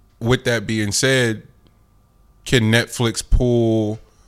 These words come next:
what they did with Aziz and br-, and, like, reintroduce him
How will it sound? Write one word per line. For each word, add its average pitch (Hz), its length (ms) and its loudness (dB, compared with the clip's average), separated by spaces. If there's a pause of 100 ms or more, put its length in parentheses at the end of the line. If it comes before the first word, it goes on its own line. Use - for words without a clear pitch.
(300)
what 110 180 0
they 110 100 2
did 110 180 0
with 104 180 -2
Aziz 110 840 -4 (480)
and 107 220 -2
br-, 113 220 -4
and, 110 220 -2
like, 107 200 -4
reintroduce 113 800 -2
him 127 320 0